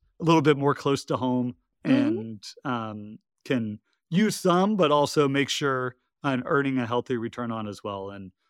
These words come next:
Speaker 1: so assume that's something you can help me with. <laughs>
Speaker 2: Yes, we can absolutely help you with that. We'd love to do that.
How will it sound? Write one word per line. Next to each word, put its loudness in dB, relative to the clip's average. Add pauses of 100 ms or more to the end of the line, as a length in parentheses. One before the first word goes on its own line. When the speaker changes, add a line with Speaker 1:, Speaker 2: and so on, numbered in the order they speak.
(220)
Speaker 1:
so -8 (220)
assume 2
that's 2
something 0
you -4
can -4
help -6
me -12
with. -18 (220)
<laughs> -18
Speaker 2:
Yes, 2
we -2
can 0
absolutely 2
help 2
you -6
with -8
that. -4
We'd -6
love -6
to -18
do -14
that. -12